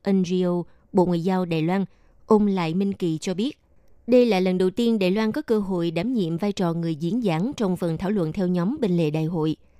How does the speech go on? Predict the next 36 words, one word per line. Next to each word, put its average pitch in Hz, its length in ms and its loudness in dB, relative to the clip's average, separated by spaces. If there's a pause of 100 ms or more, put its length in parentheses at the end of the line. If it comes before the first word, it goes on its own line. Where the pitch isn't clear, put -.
(320)
cùng 202 200 6
các 320 160 -6
thành 208 160 2
viên 208 260 0
đại 170 120 0
biểu 165 240 0
các 277 180 -6
nước 294 320 -2
chia 208 120 0
sẻ 170 180 0
kinh 196 220 -2
nghiệm 160 220 -2
của 175 160 -4
Đài 175 140 0
Loan. 175 240 0 (920)
Đơn 240 180 6
vị 202 200 4
diễn 196 220 0
giảng 220 360 0
gồm 185 300 2
Tổng 220 200 -2
hội 170 200 -2
Chữ 208 140 -2
thập 233 200 -4
đỏ 175 220 0
Trung 208 220 -2
Hoa 208 100 0
Dân 185 300 -2
quốc, 294 180 -2 (480)
Quỹ 214 120 8
phúc 349 200 -4
lợi 180 220 2
xã 214 140 -6
hội 170 200 -2
sự 180 180 -4
nghiệp 185 240 -2